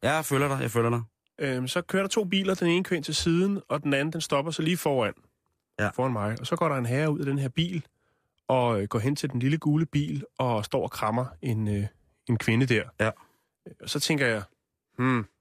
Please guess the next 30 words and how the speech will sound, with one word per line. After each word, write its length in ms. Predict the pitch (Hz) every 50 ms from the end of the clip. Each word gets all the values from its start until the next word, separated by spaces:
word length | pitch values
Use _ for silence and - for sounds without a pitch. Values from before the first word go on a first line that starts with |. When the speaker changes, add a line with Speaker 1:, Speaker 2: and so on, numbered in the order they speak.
| - -
Speaker 2:
så 120 | 135 147 147
kan 80 | 151 143
vi 40 |
andre 220 | 127 143 156 156 170
ikke 100 | 180 -
komme 180 | - 180 151
forbi, 320 | - 135 117 127 117 - - _ _ _ _ -
fordi 120 | 120 113
Speaker 1:
Nej. 100 | - - - - -
Speaker 2:
du 80 | - 123
holder 180 | 123 139 135
ligesom 220 | 135 120 - 131 139
at 60 | 147
spærre." 320 | - - 233 233 214 156 - - -
Speaker 1:
Ja. 120 | 95 92 - - _ _ _ _ _ -
Speaker 2:
Så 100 | - -
jeg 140 | 127 123 -
dytter 200 | 156 156 175 180
lige 160 | 156 160 165
med 120 | 170 160 131
hornet, 320 | 143 151 160 147 170 147
for 80 | - 131
han 120 | 135 131 131
måske 220 | 123 117 - 131 127
lige 300 | 135 147 147 143 123 107 - _ _ - - -
kunne 280 | - - 135 123 113 110
sætte 220 | - - 127 113
gang 200 | - 120 123 117
i 20 | 135
tankevirksomheden. 920 | - 160 185 196 208 190 180 170 - 180 165 156 156 160 156 156 151 143